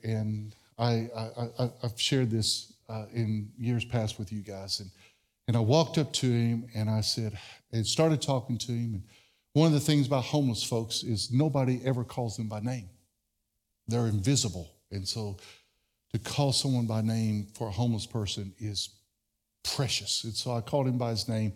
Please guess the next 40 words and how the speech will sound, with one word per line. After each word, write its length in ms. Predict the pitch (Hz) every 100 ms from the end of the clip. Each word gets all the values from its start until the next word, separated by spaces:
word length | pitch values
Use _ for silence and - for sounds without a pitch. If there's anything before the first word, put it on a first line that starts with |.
| - - _
I'll 60 | 123
just 180 | 107 -
call 180 | 101 92
him 100 | 87
Johnny. 360 | 92 95 92 - _ _ _ _ _ _ _ _ _ _ _ _ _ _
Started 340 | - 170 143
talking 340 | - 151 127 135
to 140 | -
him. 160 | 139 127
Finally, 340 | 135 143 135
I 80 | 123
said, 360 | - 127 113 -
"Please, 560 | 156 139 113 95 - -
if 280 | 127 135 -
you 80 | 190
don't 200 | 147 107
mind, 420 | 107 107 110 110 -
you've 180 | 139
got 160 | 139 123
a 40 |
lot 180 | 110 107
of 60 | 104
stuff. 340 | - 120 110 160
Let's 200 | 180 -
pray 320 | - 117 110
that 180 | 98 92
God 240 | 113 117
will 80 | 104
step 520 | - - - 123 107
into 240 | 107 95 95
your 160 | 92
situation. 640 | 87 - 92 87 90 _ _ _
He 60 | 147
wants 320 | 120 110 -
to." 100 | 98
And 180 | 90 95
he 100 | 104
goes, 320 | 95 90 - _ -
"No, 580 | 107 110 107 92 85 - _ _ _ _ -
no. 360 | 104 90 92